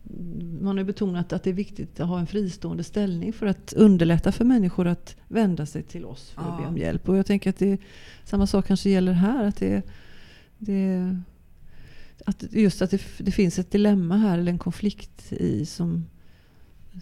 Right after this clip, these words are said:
Speaker 1: som gör att det underlättar om man, om hjälpen finns utanför. Skulle ni säga det? Eller hur, eller hur kan man komma förbi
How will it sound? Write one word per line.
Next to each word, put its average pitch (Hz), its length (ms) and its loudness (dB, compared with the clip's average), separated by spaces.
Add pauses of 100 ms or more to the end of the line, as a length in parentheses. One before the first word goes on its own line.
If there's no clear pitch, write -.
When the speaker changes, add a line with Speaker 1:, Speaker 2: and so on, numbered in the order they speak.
(200)
Speaker 1:
som 180 260 -2
gör 180 180 4
att 175 140 2
det 180 420 2 (680)
underlättar 190 640 4
om 190 120 6
man, 180 200 2
om 190 160 4
hjälpen 170 360 2
finns 190 300 0
utanför. - 720 -2
Skulle 196 280 -4
ni 196 120 -2
säga 202 380 -2
det? 208 120 -2
Eller 196 200 0
hur, 220 440 4
eller 240 140 2
hur 226 180 2
kan 220 220 -2
man 220 100 0
komma 214 280 0
förbi 214 400 4